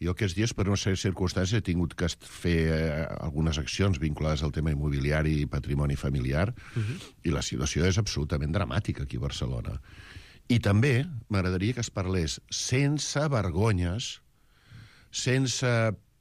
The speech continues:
Speaker 1: apriorismes, del tema que ara traia el Xavier, que és el tema de la immigració. Se n'ha de poder parlar. O sigui, és que a la major part de ciutadania, jo crec que estem molt tips amb aquest tema de la immigració,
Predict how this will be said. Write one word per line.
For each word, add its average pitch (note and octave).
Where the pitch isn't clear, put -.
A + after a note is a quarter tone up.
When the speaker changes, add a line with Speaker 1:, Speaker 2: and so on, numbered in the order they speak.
Speaker 1:
apriorismes, G2+
del F2
tema A2+
que -
ara A2
traia G#2
el D#2+
Xavier, F#2+
que -
és F2
el A#2+
tema F#2
de D3+
la A2+
immigració. E2+
Se G2
n'ha A#2+
de E3+
poder A2+
parlar. A#2+
O F2+
sigui, F2+
és A#2
que F3+
a A2+
la G#2+
major G#2
part F3
de D#3
ciutadania, G#2
jo A2+
crec D#3
que -
estem C3+
molt A#2+
tips -
amb F#2+
aquest G#2
tema C3+
de B2+
la A#2+
immigració, A2+